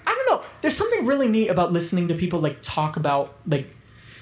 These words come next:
emerging cultural events and, like,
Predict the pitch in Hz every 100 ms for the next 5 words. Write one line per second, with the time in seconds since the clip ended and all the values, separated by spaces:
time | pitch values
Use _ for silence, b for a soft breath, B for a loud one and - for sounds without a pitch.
0 | B B B B - - - - - -
1 | - 196 175 170 160 160 165 156 - 143
2 | 143 151 147 147 156 131 147 139 147 -
3 | - - - 156 143 143 135 131 -